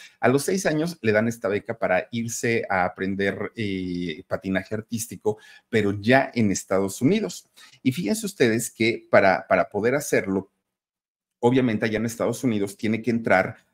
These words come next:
a un internado. Ahí en el internado, fíjense que, eh, pues la vida no le pareció tan mala. Muchos niños que, que llegan a ser in-, eh, a estar en internamiento, le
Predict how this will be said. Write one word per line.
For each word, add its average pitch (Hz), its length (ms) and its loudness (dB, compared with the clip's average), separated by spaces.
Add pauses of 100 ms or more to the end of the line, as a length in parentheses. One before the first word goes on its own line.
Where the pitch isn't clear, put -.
(160)
a 110 380 2
un 107 340 2
internado. 135 720 2 (460)
Ahí 135 160 6
en 208 120 0
el 233 120 0
internado, 113 760 0
fíjense 147 540 -6
que, 110 400 -2
eh, 98 520 -2
pues 107 140 2
la 101 100 0
vida 120 480 0
no 117 460 4
le 208 140 -2
pareció 107 480 -6
tan 101 200 -2
mala. 101 460 0 (460)
Muchos 220 340 -2
niños 127 680 0
que, - 200 -8
que 101 140 -14
llegan 120 260 -4
a 120 40 -4
ser 107 180 -6
in-, 117 260 -6
eh, 92 380 -6
a 98 140 -4
estar 107 260 -4
en 127 120 0
internamiento, 92 840 -4 (320)
le 104 280 -4